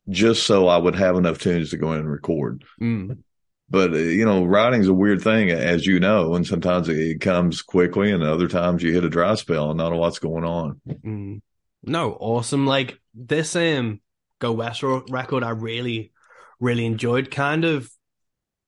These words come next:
Speaker 2: getting into, you know, just as you use Cooper as an example, what was the writing process behind that? Do you remember much of how that came about? Was it riff first or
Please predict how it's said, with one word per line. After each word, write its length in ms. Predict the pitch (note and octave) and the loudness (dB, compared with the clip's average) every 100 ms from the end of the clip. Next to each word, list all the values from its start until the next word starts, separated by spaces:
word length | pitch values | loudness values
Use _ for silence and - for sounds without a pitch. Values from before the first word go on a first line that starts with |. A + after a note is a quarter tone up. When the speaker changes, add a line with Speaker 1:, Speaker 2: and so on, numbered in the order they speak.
| _ | _
Speaker 2:
getting 240 | D3+ D#3+ E3+ | -8 -4 -2
into, 360 | D#3+ - C#3 | -2 -2 -4
you 140 | A#2 A2 | -4 -8
know, 160 | G#2+ | -10
just 240 | A2 A#2+ - | -10 -8 -6
as 160 | A2+ | -6
you 300 | G2 A2+ A2+ | -6 -6 -6
use 100 | A2 | -6
Cooper 360 | - B2 A#2 C#3+ | -6 -4 -2 -2
as 100 | C3+ | -2
an 60 | |
example, 460 | C3+ B2 C3+ C3+ A#2+ | -2 -2 -4 -2 -2
what 200 | A#2 B2 | -2 -4
was 220 | C3+ C#3+ A#2+ | -4 -6 -4
the 300 | B2+ A#2 A#2 _ _ _ _ | -2 -2 -6 _ _ _ _
writing 340 | A2 A#2+ A#2 A#2 | -6 -6 -4 -6
process 460 | - A2+ - A2 | -4 -4 -4 -8
behind 420 | - G#2 A2 A2 A2+ | -8 -8 -6 -6 -6
that? 140 | A#2+ | -6
Do 80 | B2 | -4
you 40 | |
remember 200 | A#2+ A#2 | -2 0
much 300 | A#2+ A#2 A#2 | 0 -2 -4
of 260 | A#2 A2 G#2+ _ _ - | -8 -8 -10 _ _ -14
how 280 | - A#2+ | -6 -4
that 180 | A#2 A#2+ | -2 -4
came 180 | - B2 | -4 -4
about? 240 | A#2 A#2+ | -2 -2
Was 120 | A#2 A2 | -2 -4
it 100 | A2 | -6
riff 260 | B2+ B2 - | -6 -8 -10
first 480 | A#2+ B2 B2 A#2+ - | -10 -6 -8 -10 -10
or 260 | G#2 G#2 | -10 -10